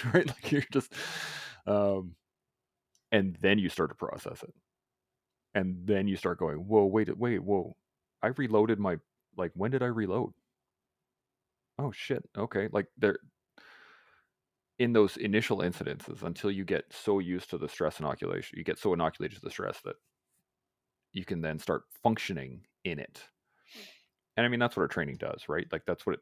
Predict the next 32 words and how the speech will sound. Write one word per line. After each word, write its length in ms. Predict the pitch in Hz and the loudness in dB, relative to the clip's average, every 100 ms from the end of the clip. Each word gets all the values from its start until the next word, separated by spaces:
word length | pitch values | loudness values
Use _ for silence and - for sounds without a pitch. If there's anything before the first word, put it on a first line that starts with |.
| _ | _
attempts 380 | 80 - 101 - | -10 -6 -6 -6
to 60 | - | -12
do, 160 | - | -10
is 200 | - - - | -10 -12 -20
it's 120 | - | -10
what 120 | - | -10
it's 100 | - | -10
supposed 380 | - - 87 - | -12 -4 -4 -4
to 80 | - | -10
do, 200 | - - | -8 -8
is 200 | - - - | -10 -8 -4
get 140 | 101 | -4
you 80 | 87 | -4
to 140 | - 80 | -8 -8
a 60 | |
point 320 | - 82 76 | -6 -8 -6
that 160 | - 73 | -6 -8
you 140 | 87 85 | -6 -6
can 220 | - 78 | -6 -6
think 440 | - 113 101 - - _ _ _ _ - | -4 -2 -2 -4 -14 _ _ _ _ -2
under 380 | 107 113 101 80 | 0 2 0 -2
the 80 | |
stress. 440 | 73 - - - - _ _ _ _ _ _ _ _ _ _ _ _ _ _ _ _ _ _ _ - | -4 -10 -14 -20 -20 _ _ _ _ _ _ _ _ _ _ _ _ _ _ _ _ _ _ _ -4
And 140 | 104 | -2
yeah, 80 | 80 85 | 2 2
after 160 | 107 | 2
the, 240 | 98 85 - _ | 2 0 -2 _
the 160 | - 82 | -8 -8
first 280 | - 123 - | -4 -2 4
firefight 380 | 127 123 127 120 | 4 4 2 2
that 140 | 120 | 0
day, 240 | 127 135 | 2 0